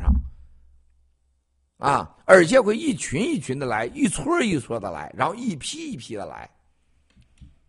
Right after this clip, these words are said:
我怎么办呢？是吧？我给美国所有的政府官都说了，是吧？啊，那些官僚，就美国政府的这个官僚，就是情报机构，你是你无法想象的战友，跟你看到的电影完全两回事儿。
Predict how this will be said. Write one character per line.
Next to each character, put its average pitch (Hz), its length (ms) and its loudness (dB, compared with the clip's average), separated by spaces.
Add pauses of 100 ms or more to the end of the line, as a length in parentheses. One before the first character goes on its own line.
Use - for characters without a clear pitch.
(1500)
我 202 240 2
怎 - 160 -2
么 170 80 -4
办 269 180 -2
呢？ 240 140 -8 (100)
是 - 100 -20
吧？ 208 160 0
我 214 140 -2
给 240 200 -6
美 208 180 -2
国 202 160 -2
所 226 160 -4
有 214 80 0
的 190 60 -6
政 190 180 -8
府 160 60 -12
官 180 160 -6
都 170 80 -8
说 156 160 -6
了， 160 120 -8 (220)
是 - 100 -12
吧？ 214 160 6 (800)
啊， 143 320 -2 (460)
那 240 180 0
些 214 160 0
官 269 400 10
僚， 127 260 -2 (120)
就 247 120 -8
美 170 240 -2
国 127 160 -4
政 320 240 -6
府 139 200 -6
的 101 100 -10
这 180 140 -6
个 147 100 -6
官 202 340 0
僚， 90 220 -6
就 123 140 -8
是 107 100 -8
情 - 260 -10
报 180 160 0
机 98 200 -10
构， 90 160 -10 (220)
你 110 180 -2
是 254 180 -6
你 107 140 -4
无 160 160 -8
法 233 200 -4
想 - 320 -6
象 170 160 -6
的 147 60 -6
战 104 160 -6
友， 87 140 -12
跟 - 180 -8
你 131 80 -10
看 - 180 -8
到 254 60 -2
的 170 80 -2
电 269 200 -6
影 90 160 -10
完 110 180 -8
全 202 100 -4
两 87 160 -10
回 82 80 -12
事 - 140 -20
儿。 - 60 -20